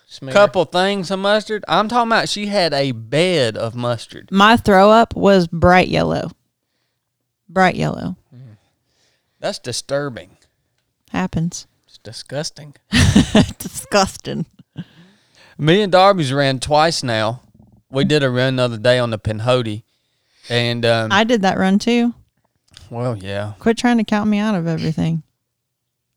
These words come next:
Speaker 2: Sorry. Well, you had your own little group there. You didn't run with me and Darby.
Speaker 3: Y'all left us.
Speaker 2: Well, I was running ahead. I, I, I took off out of there.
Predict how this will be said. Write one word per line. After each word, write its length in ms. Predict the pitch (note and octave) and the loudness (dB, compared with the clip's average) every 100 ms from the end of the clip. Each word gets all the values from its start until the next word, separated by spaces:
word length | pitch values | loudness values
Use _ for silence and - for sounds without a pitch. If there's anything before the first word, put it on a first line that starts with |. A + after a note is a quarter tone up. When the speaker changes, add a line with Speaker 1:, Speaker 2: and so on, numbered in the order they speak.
| _ | _
Speaker 2:
Sorry. 360 | - B2+ C#3+ B2+ | -8 -4 -4 -6
Well, 200 | C3+ C#3 | -6 -4
you 240 | B2 E3+ | -4 -6
had 320 | E3+ E3 D3 C3 | -4 -4 -4 -4
your 160 | C3+ | -2
own 200 | C3 C3 | -2 -2
little 200 | B2+ A#2 | -4 -6
group 340 | G#2 A2+ B2+ - | -6 -4 -6 -4
there. 280 | G2+ F2+ F#2+ | -4 -4 -4
You 160 | A2 | -6
didn't 200 | C#3 A2+ | -6 -4
run 200 | A2+ B2 | -6 -2
with 100 | G#2+ | 0
me 100 | - | 0
and 120 | F#2+ - | 0 -4
Darby. 460 | G2 F#2+ F#2+ - - - G2 - - - _ _ | -4 -6 -12 -18 -20 -18 -16 -12 -12 -14 _ _
Speaker 3:
Y'all 280 | G#3 B3 D4 | -4 -2 0
left 340 | D4+ B4+ - | -2 -4 -6
us. 460 | - - - - - _ _ _ _ _ _ | -6 -4 -6 -8 -10 _ _ _ _ _ _
Speaker 2:
Well, 400 | - A#2 D3+ F#3+ - _ _ _ _ _ _ _ _ _ _ | -12 -6 -6 -6 -12 _ _ _ _ _ _ _ _ _ _
I 180 | C3+ A3+ | 2 4
was 240 | B3 F#3+ | 4 2
running 320 | D#3+ F#3+ E3+ C#3+ | 0 0 2 0
ahead. 580 | B2 E3 E3+ C#3 B2 - | 0 2 2 2 0 2
I, 440 | C#3 B2+ F2+ D3+ - | 2 2 0 0 0
I, 120 | E3 | 0
I 20 | |
took 360 | - A3 G3 - | 0 -2 -2 2
off 300 | E3+ D3 D3+ | 2 2 2
out 220 | D3+ C#3+ | 2 2
of 80 | A#2+ | 0
there. 340 | A2+ G#2+ B2 | 0 -2 -4